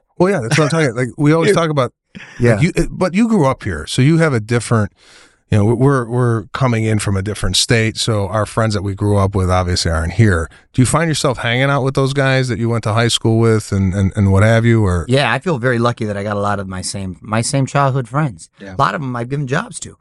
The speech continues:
Speaker 3: <laughs> at work, and I've hooked them up. It's either my cousins, I got a lot of cousins who I'm very close to,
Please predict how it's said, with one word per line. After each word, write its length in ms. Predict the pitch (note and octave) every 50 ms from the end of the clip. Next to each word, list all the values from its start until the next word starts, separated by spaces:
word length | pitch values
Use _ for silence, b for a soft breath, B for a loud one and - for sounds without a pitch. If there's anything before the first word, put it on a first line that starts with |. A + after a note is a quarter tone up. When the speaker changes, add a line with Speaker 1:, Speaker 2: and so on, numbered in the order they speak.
| b b
Speaker 3:
<laughs> 180 | b b -
at 120 | - C3 A#2
work, 280 | A2+ C#3 F3+ F#3 D#3+ -
and 80 | A#2+ A2
I've 80 | G#2+ G#2+
hooked 180 | C3 C3 -
them 140 | - A#2+ C#3+
up. 140 | E3+ C#3+ G2+
It's 100 | - -
either 120 | D#3 C#3 C3
my 100 | A2 F#2
cousins, 420 | - - C#3 C3+ C3+ D#3 D#3+ C#3
I 40 | A2
got 100 | F#2+ F#2+
a 20 |
lot 140 | G2 G2 G2
of 60 | F2
cousins 340 | - - A2+ A2+ B2+ C3 B2+
who 80 | B2+ A2
I'm 100 | G#2 F#2+
very 140 | A2 A2 G2+
close 280 | - - A2 A2 - -
to, 200 | - B2 B2+